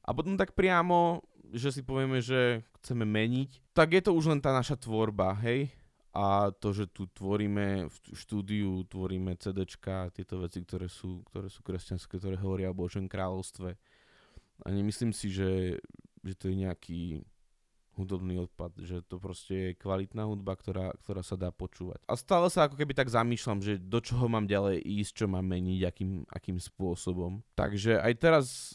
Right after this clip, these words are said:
ako Pater Juraj hovorí o tej zmene kultúry, stále sa ako keby tak sám pýtam,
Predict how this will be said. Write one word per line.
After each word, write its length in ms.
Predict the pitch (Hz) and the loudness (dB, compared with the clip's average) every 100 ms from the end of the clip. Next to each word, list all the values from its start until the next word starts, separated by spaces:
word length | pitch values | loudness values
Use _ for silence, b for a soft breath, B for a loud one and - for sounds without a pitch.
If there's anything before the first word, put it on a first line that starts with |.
| - | -10
ako 200 | - 117 | -6 -2
Pater 280 | 120 123 139 | 2 2 4
Juraj 320 | 123 113 107 | 2 4 4
hovorí 320 | 113 107 107 104 | 4 2 2 0
o 80 | |
tej 240 | 98 98 104 | -2 -4 -2
zmene 240 | 101 101 | -2 -2
kultúry, 480 | - 107 104 110 117 b b b b b - | -4 -6 -2 0 0 b b b b b -16
stále 400 | - 143 143 135 | 2 6 8 8
sa 160 | 131 | 4
ako 80 | - | 4
keby 200 | 123 117 | -2 0
tak 160 | 110 - | -2 0
sám 280 | 117 107 | 0 0
pýtam, 520 | 104 104 - 95 95 | -2 -6 -4 -4 -4